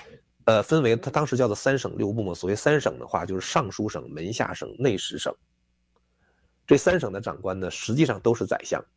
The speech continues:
尚书省的最高长官叫尚书令，门下省的最高长官叫做纳言，内史省的最高长官叫做内史令。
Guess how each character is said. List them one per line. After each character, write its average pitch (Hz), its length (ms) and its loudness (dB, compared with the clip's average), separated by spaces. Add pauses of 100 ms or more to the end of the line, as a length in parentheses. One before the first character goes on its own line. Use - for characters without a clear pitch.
(340)
尚 170 260 2
书 135 140 0
省 107 160 -4
的 76 80 -14
最 110 160 -2
高 101 140 2
长 - 180 -2
官 98 140 -6
叫 90 100 -4
尚 104 240 -2
书 117 160 0
令， 123 160 2 (760)
门 113 200 4
下 151 220 4
省 - 160 -8
的 82 80 -12
最 113 160 -2
高 101 120 0
长 - 200 -10
官 87 120 -8
叫 95 120 -4
做 85 100 -6
纳 104 220 -2
言， 69 280 -6 (500)
内 170 200 6
史 - 160 -6
省 95 180 -4
的 76 120 -10
最 107 180 2
高 92 140 2
长 - 160 -4
官 85 160 -8
叫 80 60 -2
做 82 100 -4
内 117 240 4
史 - 200 -8
令。 90 200 -4